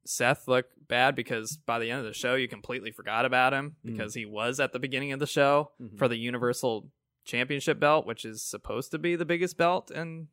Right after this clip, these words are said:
Speaker 1: the W W E right now.
Speaker 2: They would like you to think so.
Speaker 1: Um,
Speaker 2: <laughs>
Speaker 1: and clearly it wasn't the case for this <laughs> WrestleMania.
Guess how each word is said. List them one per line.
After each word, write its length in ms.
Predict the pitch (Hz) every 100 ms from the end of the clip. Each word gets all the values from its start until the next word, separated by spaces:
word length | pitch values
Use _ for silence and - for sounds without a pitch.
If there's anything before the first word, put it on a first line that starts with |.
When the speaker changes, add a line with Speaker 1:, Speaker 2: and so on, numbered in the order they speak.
| _
Speaker 1:
the 80 | -
W 240 | 135 147 151
W 220 | 151 151
E 100 | 165
right 180 | 175 180
now. 220 | 185 196
Speaker 2:
They 80 | 175
would 100 | 147
like 260 | 139 143 131
you 60 | 107
to 80 |
think 220 | 95 98 92
so. 240 | 95 92
Speaker 1:
Um, 520 | - 143 143 143 147 120
Speaker 2:
<laughs> 0 |
Speaker 1:
and 520 | 139 135 165 - 160
clearly 380 | 151 151 151 147
it 80 | 131 113 - _
wasn't 320 | - 135 131 123
the 80 |
case 480 | 120 170 220 - - 165
for 120 | 160
this 240 | 151 123 -
<laughs> 40 |
WrestleMania. 680 | 165 165 165 143 165 202 330